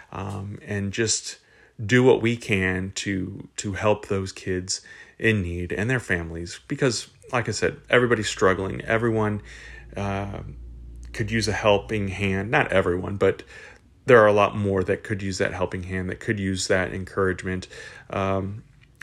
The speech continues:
and, you know, if you ever benefited from something like this, you know, you may want to help and, and give back, and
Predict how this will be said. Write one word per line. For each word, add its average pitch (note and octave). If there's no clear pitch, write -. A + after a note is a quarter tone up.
and, A2+
you B2
know, G#2
if G#2
you D3
ever C3+
benefited A2+
from F2+
something F2+
like F2
this, -
you A2
know, G#2+
you G#2
may A2
want A2
to A#2+
help A2
and, G2
and G#2
give G2
back, G2
and G2